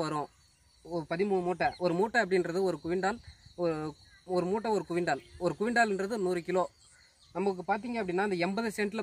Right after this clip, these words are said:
பாத்தீங்க அப்படின்னா ஒரு பதிமூணு மூட்டை வரும். ஒரு மூட்டை ஒரு கிலோ ஐம்பது ரூபாய் அப்படின்னு வச்சுக்கிட்டா கூட நமக்கு ஒரு பதிமூணு மூட்டை பாத்தீங்க அப்படின்னா ஒரு அறுபத்தஞ்சாயிரம் ரூபாய். இதுக்கு எவ்வளோ செலவு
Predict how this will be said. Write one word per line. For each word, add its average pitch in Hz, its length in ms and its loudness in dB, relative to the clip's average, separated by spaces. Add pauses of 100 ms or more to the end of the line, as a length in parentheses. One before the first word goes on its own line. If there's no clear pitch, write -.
பாத்தீங்க 165 340 -2
அப்படின்னா 147 280 -4 (100)
ஒரு 170 120 0 (120)
பதிமூணு 196 400 2
மூட்டை 185 280 0
வரும். 147 200 -4 (760)
ஒரு 185 180 4
மூட்டை 233 260 2 (600)
ஒரு 175 180 4
கிலோ 247 180 2 (260)
ஐம்பது 202 240 2
ரூபாய் 208 180 2
அப்படின்னு 190 240 2
வச்சுக்கிட்டா 165 320 -2
கூட 139 240 0
நமக்கு 165 200 -2
ஒரு 147 120 -8
பதிமூணு 202 400 0
மூட்டை 196 280 -2
பாத்தீங்க 147 340 -6
அப்படின்னா 131 340 -4
ஒரு 160 140 -2
அறுபத்தஞ்சாயிரம் 165 520 2
ரூபாய். 160 180 0 (200)
இதுக்கு 170 260 2
எவ்வளோ 254 260 4
செலவு 214 260 2